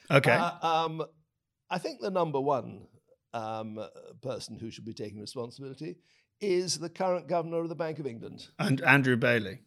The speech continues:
Speaker 2: Andrew Bailey, uh, and, and I'm, and I'm picking on him because
Speaker 1: Hmm.
Speaker 2: he has been in a senior regulatory position, uh, for the whole of the last ten years. Uh,
Speaker 1: Right, he
Speaker 2: either,
Speaker 1: was head of the
Speaker 2: uh,
Speaker 1: F C A.
Speaker 2: either F C A,
Speaker 1: Yeah.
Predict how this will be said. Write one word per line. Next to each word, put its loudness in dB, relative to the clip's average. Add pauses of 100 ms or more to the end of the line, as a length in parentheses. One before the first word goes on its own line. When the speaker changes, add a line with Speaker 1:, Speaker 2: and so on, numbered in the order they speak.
Speaker 2:
Andrew 2
Bailey, 0 (240)
uh, 4
and, 2
and 2
I'm, 2
and -2
I'm 0
picking -2
on 2
him 0
because -4
Speaker 1:
Hmm. 8
Speaker 2:
he -2
has 0
been -2 (100)
in -4
a -2
senior -2
regulatory -4
position, -10 (640)
uh, 0 (120)
for 2 (640)
the -4
whole 2
of 4
the 0 (220)
last 0 (240)
ten 0
years. -2 (100)
Uh, 4
Speaker 1:
Right, 8
he 4
Speaker 2:
either, 10
Speaker 1:
was 12
head 10
of 4
the 8
Speaker 2:
uh, 8
Speaker 1:
F 6
C 4
A. 2
Speaker 2:
either 8
F 4
C 0
A, 2
Speaker 1:
Yeah. -8